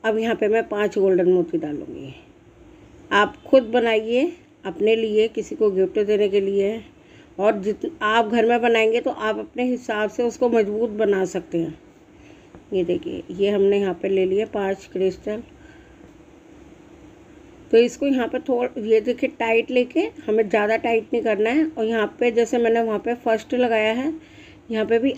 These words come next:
आगे से डालना है। ये देखिए, इस तरह से, नहीं तो हमारी direction मोती की change हो जाएगी,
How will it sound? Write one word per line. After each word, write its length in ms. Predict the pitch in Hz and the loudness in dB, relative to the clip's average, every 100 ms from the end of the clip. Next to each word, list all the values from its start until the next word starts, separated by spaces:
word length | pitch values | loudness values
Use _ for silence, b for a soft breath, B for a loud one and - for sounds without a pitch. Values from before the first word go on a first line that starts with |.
| 226 | 0
आगे 340 | 220 220 233 | 2 4 2
से 580 | 226 - 247 240 247 262 | 0 -4 0 4 4 4
डालना 360 | 247 196 170 | 2 -2 -2
है। 120 | 170 180 | -4 -4
ये 60 | |
देखिए, 260 | 175 170 170 | -6 -10 -12
इस 120 | 175 - | -16 -14
तरह 200 | 156 - | -12 -12
से, 200 | - - B B B B | -16 -20 B B B B
नहीं 140 | 208 233 | 4 4
तो 100 | 262 | 4
हमारी 320 | 247 226 226 | 2 4 2
direction 560 | 214 196 196 202 247 226 | 2 -2 -2 -2 -2 0
मोती 300 | 214 196 - | 0 0 -6
की 120 | 233 | -8
change 340 | - 208 196 | 2 4 4
हो 60 | 170 | 2
जाएगी, 440 | 170 165 160 160 | 0 0 -2 -6